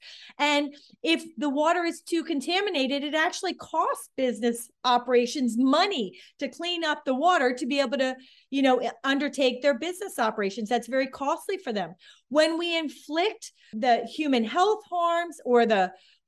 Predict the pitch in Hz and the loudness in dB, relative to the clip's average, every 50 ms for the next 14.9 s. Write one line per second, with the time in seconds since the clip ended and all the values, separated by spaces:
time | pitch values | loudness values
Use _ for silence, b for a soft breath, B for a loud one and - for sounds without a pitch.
0 | _ - - 349 349 339 349 349 349 339 339 339 285 208 160 160 254 - - - | _ -4 0 2 4 4 4 4 2 0 0 0 -2 -4 -6 -8 -12 -14 -2 2
1 | 320 330 339 285 240 330 320 311 311 311 294 240 320 311 311 - 262 208 185 180 | 4 4 4 2 0 -2 -2 -2 -2 -4 -6 -8 -6 -6 -6 -4 -2 -2 -2 -2
2 | 190 - - 254 302 302 330 349 339 339 - - 320 311 294 - - 330 - - | -4 -6 -2 2 4 4 4 4 2 0 -2 -6 -6 -6 -6 -6 -8 -10 -8 -6
3 | 320 294 285 277 320 294 240 240 247 277 247 277 285 269 262 277 269 277 277 269 | -4 -4 -4 -6 -6 -8 -8 -4 -4 -2 -2 0 0 0 0 0 0 0 -2 -2
4 | 269 269 269 262 226 285 - 240 240 277 262 269 269 269 269 - 320 294 277 B | -2 -4 -4 -4 -4 -4 -4 -4 -6 -6 -6 -4 -4 -4 -6 -6 -8 -8 -10 B
5 | B B B B _ - 339 349 240 - - - 339 349 370 415 415 - 320 294 | B B B B _ -2 -2 -2 -2 -4 -2 0 2 4 4 2 2 0 0 0
6 | 349 466 508 523 466 247 226 208 190 190 202 233 226 269 285 294 320 330 302 - | 2 4 4 4 4 6 4 2 0 0 -2 -4 -2 -2 -2 -2 -4 -6 -8 -6
7 | - 370 370 381 370 - - - - 285 339 349 403 440 - - 277 226 190 196 | -4 -2 -2 -2 -2 -6 -12 -14 -8 -4 -4 -2 -4 -4 -6 -4 -4 -2 -2 -2
8 | - 262 269 277 240 285 302 330 403 - - - - 233 214 214 208 202 214 B | -2 -2 -2 -2 -4 -4 -6 -6 -6 -8 -10 -6 -4 -2 0 2 0 0 0 B
9 | B B B B _ - 294 - - - 320 311 320 330 330 254 254 302 - 294 | B B B B _ -8 -8 -6 -2 2 6 6 8 6 6 2 -2 -4 -2 0
10 | 359 370 381 427 359 277 294 240 208 196 233 262 277 - - 349 311 254 240 233 | 2 4 4 4 4 4 4 2 2 2 0 -2 -2 -4 -6 -10 -10 -10 -8 -6
11 | 320 330 339 320 262 302 302 294 254 247 - - - 277 285 302 320 320 - - | -4 -2 -2 -2 -2 -2 -4 -4 -4 -6 -10 -8 -4 -2 0 0 0 -2 -4 -2
12 | 269 233 220 220 B B B B B _ - 302 285 233 208 302 302 311 302 285 | 0 0 0 -2 B B B B B _ 0 0 0 2 2 0 -2 -4 -4 -6
13 | 311 294 - - 302 277 - - - 202 196 202 - 285 294 294 285 285 269 - | -10 -10 -8 -6 -8 -8 -8 -8 -8 -8 -8 -6 -6 -6 -6 -4 -6 -8 -8 -6
14 | - 214 202 - 240 254 254 262 262 - - 277 247 247 247 240 240 233 | -8 -8 -8 -6 -4 -4 -4 -4 -6 -8 -8 -4 -2 0 0 0 0 -2